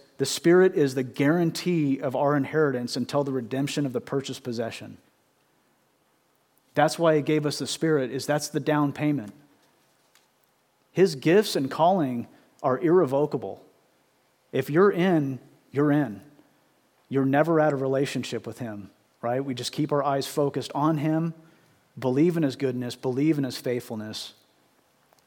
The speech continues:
And I want to go to Hebrews chapter thirteen, 'cause this, when we talk about God's, uh, irrevocable promises,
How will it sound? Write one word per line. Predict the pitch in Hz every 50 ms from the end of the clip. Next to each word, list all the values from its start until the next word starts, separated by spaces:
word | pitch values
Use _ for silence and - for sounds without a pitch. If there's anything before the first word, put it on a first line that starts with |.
| - _
And | - 120
I |
want | 131 139 139 131
to | 123
go | 127 131 135
to | 135 135
Hebrews | 131 123 151 147 139 131 127 -
chapter | - 139 131 - 131 117
thirteen, | - 151 147 139 139 - 147 143 139 131 120 110 - - - - - _ _
'cause | - 127 123 110 -
this, | 147 156 151 - - - - - - - - _
when | - 139
we | 139 131
talk | - 156 180 175
about | 165 151 143 139 143 131
God's, | 135 139 147 151 151 143 143 139 - - - - _ _ _ _ -
uh, | 123 120 120 117 113 110 110 120 - _ _ _ _ _ _ _ _ _ _ _ _ _ _ _ _ _ _ _ -
irrevocable | 156 165 165 156 135 139 147 165 160 - 175 139 135 127
promises, | - - 139 139 147 151 143 131 - 117 107 107 107 - - -